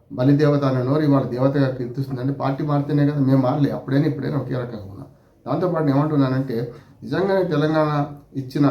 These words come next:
రెండు వేల తొమ్మిది డిసెంబర్ తొమ్మిదిన నాకు పుట్టిందనని దాన్ని ఇచ్చుంటే దాన్ని కాపాడుకుంటే బాగుండేది. సరిగ్గా పదిహేను రోజులు తిరగకముందే ఫిబ్రవరి, జనవరి ఇరవై మూడు నాటికి మన, మన,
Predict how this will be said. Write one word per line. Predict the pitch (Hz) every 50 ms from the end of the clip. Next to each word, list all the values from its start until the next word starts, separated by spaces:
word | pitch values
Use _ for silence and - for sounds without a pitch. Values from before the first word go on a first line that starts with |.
| - - -
రెండు | 123 135 143
వేల | 156 143 139
తొమ్మిది | 135 143 131 139 139 139 131
డిసెంబర్ | 123 127 139 127 131 127 123
తొమ్మిదిన | 131 123 127 127 127 131
నాకు | 127 120 117 117
పుట్టిందనని | - 113 113 127 131 131 131 127 123 120
దాన్ని | 110 98 101 101
ఇచ్చుంటే | - - 123 113 - - 113 - - - - - _ _ _ -
దాన్ని | 131 131 127 -
కాపాడుకుంటే | 117 123 131 156 156 151 139 143 135 - 127
బాగుండేది. | 139 131 127 127 131 123 120 117 - - - - _ _ _ _ _ _ _ _ _
సరిగ్గా | 156 160 175 170 180 170
పదిహేను | 156 151 156 165 180 170
రోజులు | 175 165 151 151
తిరగకముందే | 156 165 156 165 160 156 156 156
ఫిబ్రవరి, | 143 147 143 139 151 156 156 156 143 127 127 127
జనవరి | 135 139 147 156 156 147
ఇరవై | 147 147 151 143
మూడు | 143 143 143
నాటికి | 143 147 143 139 139 143 139 135
మన, | 131 131 127 127 123 123 131 117 117 113 -
మన, | - 120 120 117 113 113